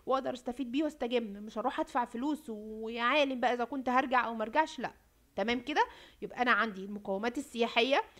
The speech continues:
قسمناها لعرض وطلب، والعرض قسمناه لعوامل جذب وخدمات، والخدمات وعوامل الجذب قسمناها عوامل طبيعيه ومقومات بشريه وسياحيه، وبعد كده الخدمات والتسهيلات قسمناها للخمس حاجات المو-، الست حاجات اللي موجودين قدامكم دول.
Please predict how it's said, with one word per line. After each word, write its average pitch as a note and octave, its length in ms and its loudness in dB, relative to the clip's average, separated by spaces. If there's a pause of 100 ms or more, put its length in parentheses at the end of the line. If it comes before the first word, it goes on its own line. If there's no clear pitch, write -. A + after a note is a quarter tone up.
(200)
قسمناها A#3+ 680 0 (200)
لعرض A3+ 360 8
وطلب، F3 380 -2 (140)
والعرض G3 520 4
قسمناه G#3+ 640 0 (240)
لعوامل A3+ 600 0
جذب B3+ 320 2
وخدمات، G3 540 -6
والخدمات G#3 540 -6
وعوامل G3+ 320 2
الجذب G#3+ 400 0 (400)
قسمناها F#3+ 460 -4
عوامل G#3 300 0
طبيعيه C4 500 2 (220)
ومقومات A3 400 -4
بشريه A#3 400 2
وسياحيه، G3 600 -4
وبعد A#3+ 280 2
كده A#3+ 320 -4 (1000)
الخدمات A3 420 0
والتسهيلات C#4+ 460 0 (100)
قسمناها B3 640 0
للخمس B3 680 0
حاجات A#3 240 -4
المو-، A3 220 -6
الست B3+ 280 -8
حاجات C4 220 -2
اللي C4 120 -4
موجودين A#3 300 -2
قدامكم A3+ 340 -6
دول. - 140 -16